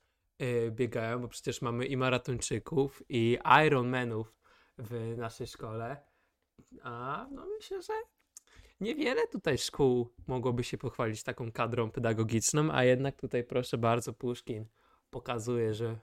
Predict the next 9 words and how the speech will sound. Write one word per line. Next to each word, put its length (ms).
że 220
można 600
i, 880
i 80
że 160
nic 220
nie 80
jest 220
wymówką. 500